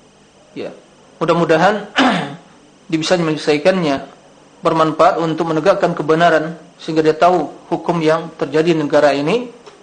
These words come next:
sehingga tidak mudah ditipu dan menjadi mungkin, ya, orang yang bisa dimanfaatkan keilmuannya agar kaum muslimin melek dengan masalah hukum, ya, yang berlaku sehingga di situ mungkin, ya, sam-, hak kita tidak dizolimi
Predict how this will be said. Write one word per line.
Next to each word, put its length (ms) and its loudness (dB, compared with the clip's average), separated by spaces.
sehingga 240 -6
tidak 240 -2
mudah 320 2
ditipu 560 -2
dan 160 -2
menjadi 240 2
mungkin, 480 -2
ya, 240 -6
orang 200 4
yang 60 -2
bisa 460 0
dimanfaatkan 720 2
keilmuannya 1040 2
agar 240 0
kaum 240 -4
muslimin 400 -4
melek 240 2
dengan 240 0
masalah 320 0
hukum, 320 -4
ya, 320 0
yang 80 0
berlaku 640 0
sehingga 320 -2
di 120 0
situ 200 -6
mungkin, 420 -4
ya, 240 -4
sam-, 260 -8
hak 300 -2
kita 180 0
tidak 380 -4
dizolimi 640 -2